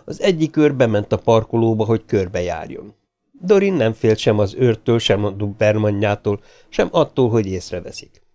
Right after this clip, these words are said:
Az akciók nem ijesztették meg, csupán kellemes izgalmat okoztak neki.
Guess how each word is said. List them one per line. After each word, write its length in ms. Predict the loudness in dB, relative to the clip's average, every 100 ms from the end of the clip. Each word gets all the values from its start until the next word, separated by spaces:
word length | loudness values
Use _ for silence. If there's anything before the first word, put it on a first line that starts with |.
| _ _ _
Az 140 | -8 -2
akciók 480 | -2 -2 0 0 0
nem 180 | -2 -2
ijesztették 680 | 0 -2 -2 -4 -2 -8 -6
meg, 160 | -14 -12
csupán 360 | -10 -6 -6
kellemes 500 | -2 -2 -2 -4 -8
izgalmat 580 | -12 -14 -8 -8 -8 -10
okoztak 500 | -12 -12 -12 -12 -14
neki. 300 | -20 -20 -20